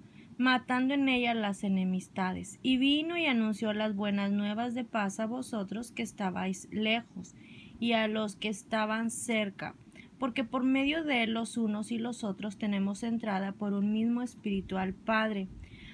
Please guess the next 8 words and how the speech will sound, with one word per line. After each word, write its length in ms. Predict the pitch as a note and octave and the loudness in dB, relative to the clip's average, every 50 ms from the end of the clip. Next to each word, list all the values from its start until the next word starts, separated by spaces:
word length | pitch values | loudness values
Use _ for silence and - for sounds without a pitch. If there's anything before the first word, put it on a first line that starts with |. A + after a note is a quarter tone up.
| - - | -16 -8
Así 340 | - - A#3 B3 - - C4+ | 0 2 2 2 2 0 0
que 140 | - C#4 C4+ | 2 2 2
ya 160 | C4 B3 B3+ | 2 4 2
no 200 | C4 C#4 D4+ D#4+ | 2 0 0 -2
sois 520 | D#4 - - B3 A3+ A3+ A#3 A3+ - - - | -4 -4 -2 0 0 0 0 -2 -4 -4 -6
extranjeros 800 | G3+ G3 - - - G#3+ G#3 G#3 G3+ - A3 G3+ G3 G#3 A3+ A#3 | -6 -6 -4 -4 -4 -2 -2 -2 -2 0 0 0 0 0 0 2
ni 180 | A#3+ A3+ G#3+ | 2 2 2
advenedizos, 920 | G3+ F#3 E3+ F#3 G3 G3 G3 F#3+ F#3 G#3 A3+ A#3+ A#3+ - C#4 C#4+ D#4 - - | 2 0 0 0 0 2 2 2 0 0 -2 -2 -4 -4 -6 -6 -6 -10 -14